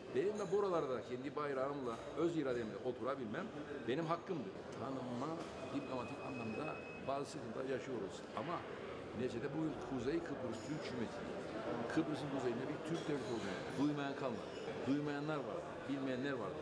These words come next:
ama son dört buçuk yılda gerçekten yaptığımız çalışmalarla Türkiye'nin de tam desteğiyle, bak bunu hep söylüyorum, bizim bu kadar sesimizi duymaya gücümüz yetmezdi. Ama bu yeni siyaset,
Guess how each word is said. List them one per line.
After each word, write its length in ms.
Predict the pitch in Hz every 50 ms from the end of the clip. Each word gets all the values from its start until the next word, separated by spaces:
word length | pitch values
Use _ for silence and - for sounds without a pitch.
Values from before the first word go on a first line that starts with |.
| - -
ama 120 | 110 101
son 200 | 107 - 139 139 135 127 -
dört 140 | 147 147 147 - -
buçuk 200 | 117 - 110 113 113 117
yılda 280 | 117 113 113 117 110 - - - - - - - - - - - -
gerçekten 520 | 120 147 170 160 - 147 123 - - 104 92 98 120
yaptığımız 300 | 120 - - 110 110 107 -
çalışmalarla 480 | - 135 131 - - 107 113 110 101 - - - - -
Türkiye'nin 460 | - 180 170 - - 139 131 143 147
de 80 | 147 151 135 - -
tam 120 | 123 139 135 123 117
desteğiyle, 360 | 107 - - - 85 85 98 107
bak 60 | 98 -
bunu 120 | 107 104 104 120
hep 60 | 127 - - - - -
söylüyorum, 320 | 120 113 107 113 98 - - - - - 101 98 -
bizim 200 | 110 110 135 127 120 - -
bu 40 | 135 127
kadar 160 | 143 120 120 104 - -
sesimizi 320 | 117 107 101 90 101 107 107
duymaya 280 | 131 131 120 101 101 117 - 135
gücümüz 280 | 117 98 104 104 107 104 120
yetmezdi. 340 | 113 - 113 107 101 - - - -
Ama 100 | 113 120 123 143
bu 40 | 156 139 123
yeni 140 | 123 131 156 170 156
siyaset, 300 | - 135 107 - - -